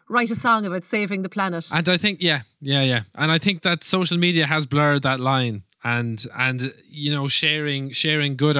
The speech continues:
Speaker 2: articles, sharing good art, sharing good media, good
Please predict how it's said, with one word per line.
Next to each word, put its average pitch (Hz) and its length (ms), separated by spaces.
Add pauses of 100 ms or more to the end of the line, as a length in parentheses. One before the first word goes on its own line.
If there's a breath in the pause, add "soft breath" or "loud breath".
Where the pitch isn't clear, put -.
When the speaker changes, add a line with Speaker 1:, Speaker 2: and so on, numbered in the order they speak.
(100)
Speaker 2:
articles, 127 380 (180)
sharing 147 460
good 139 260
art, 131 360
sharing 131 640
good 139 420
media, 120 720 (400)
good 123 320